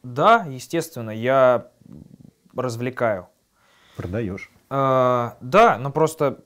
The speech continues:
Speaker 1: что первостепенно, знаешь, типа, что ты ставишь во главу угла? Быть популярным и зарабатывать или говорить то, что ты считаешь важным? Это очень <laughs> разные двигатели, знаешь, типа, если было бы мне важно зарабатывать, ну, наверное, я бы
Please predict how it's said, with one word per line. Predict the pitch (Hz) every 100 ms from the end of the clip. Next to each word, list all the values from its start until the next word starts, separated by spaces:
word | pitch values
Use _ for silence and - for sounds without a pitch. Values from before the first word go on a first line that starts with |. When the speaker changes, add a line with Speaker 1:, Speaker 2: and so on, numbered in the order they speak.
| -
Speaker 1:
что | - 175
первостепенно, | 160 - 156 151 - - 151 107 87 - _ _ -
знаешь, | 95 98 95
типа, | - 98 - -
что | - 139
ты | 135
ставишь | 131 135 123
во | 123
главу | 127 131 123
угла? | 120 110
Быть | 104 123
популярным | 131 131 143 139 131 131
и |
зарабатывать | 120 135 147 233 254 127 110 -
или | 131
говорить | 127 135 135 143 - -
то, | 135 127 120
что | 113 - 117
ты | 120
считаешь | - 117 117 107
важным? | 113 104 90 90 - _ _ _ _ _ _ _ _
Это | 113 113 123
очень | 120 120 117
<laughs> |
разные | 139 147 160 147 131
двигатели, | 120 123 104 95 90
знаешь, | 95 95 101 101
типа, | - 117 104
если | 120 123 120 -
было | 117 117 120 127 120
бы | 117
мне | 120 120 113 104 98 _
важно | 120 120 113 110
зарабатывать, | 113 117 113 180 - 131 101 - _
ну, | 107 110 107 107
наверное, | 104 107 123 156 120 110
я | 104 110
бы | 110 107 104 98